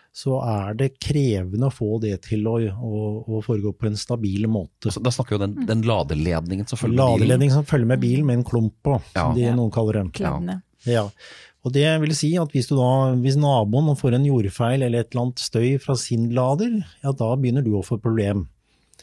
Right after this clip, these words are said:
Speaker 1: Eh, da stopper din lading å skje. Jeg har mange eksempler på folk som ringer meg, som sier at den lader jo ikke, og da, da er det et problem.
Speaker 2: Gå til
Speaker 3: Så
Speaker 2: naboen.
Speaker 3: det forplanter seg?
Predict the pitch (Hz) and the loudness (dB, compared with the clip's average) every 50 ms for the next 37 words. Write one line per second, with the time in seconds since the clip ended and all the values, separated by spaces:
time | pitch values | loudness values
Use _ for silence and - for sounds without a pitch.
0 | - - - - _ _ _ _ - 120 117 113 117 120 113 104 101 123 117 110 | -20 -20 -20 -20 _ _ _ _ -4 -2 0 2 2 2 0 -2 -2 -4 -2 0
1 | 120 127 - 160 139 - - 123 113 101 101 113 120 117 98 95 90 107 104 107 | 0 0 0 -4 -6 -2 -2 0 0 2 2 2 2 2 0 0 0 -2 -2 -2
2 | 98 - - - _ - 123 101 110 101 101 98 110 110 104 120 127 135 131 107 | -4 -8 -12 -20 _ -10 -6 -4 -2 -2 -2 -2 -2 -2 -2 0 0 2 2 2
3 | 104 113 117 - - 101 92 - - 117 110 - 127 117 - - 107 92 - 123 | 2 0 0 0 -2 -2 -2 -2 -4 -6 -4 -2 -4 -4 -2 -4 -6 -4 -2 -2
4 | 120 113 110 104 104 123 160 180 147 131 147 135 120 117 113 - - 117 123 135 | 0 0 0 0 2 0 0 0 0 0 0 0 0 0 -2 -2 -2 0 0 0
5 | 117 107 101 113 127 151 143 _ _ - 185 208 202 175 143 110 104 - _ - | 0 0 -2 -2 -2 -2 -4 _ _ -4 -2 0 0 0 -2 -6 -10 -18 _ -8
6 | 135 120 117 110 110 120 123 123 123 127 120 117 117 113 110 113 117 117 113 113 | -6 -2 -2 0 0 0 0 0 0 -2 -2 -6 -8 -4 -2 0 0 0 0 -2
7 | 101 95 101 107 107 - 120 117 104 98 92 95 90 _ _ _ - _ _ _ | -2 -2 -2 -2 -4 -4 -2 -2 -2 -2 -2 -6 -10 _ _ _ -20 _ _ _
8 | - - - - - - 98 95 92 - 117 101 80 73 78 202 190 - 233 214 | -20 -20 -20 -20 -12 -6 -4 -4 -2 -2 -2 -2 -2 -2 -2 -2 -2 -2 -6 -8
9 | 180 175 175 160 156 - - 180 240 349 359 | -6 -4 -4 -4 -4 -6 -6 -8 -6 -8 -8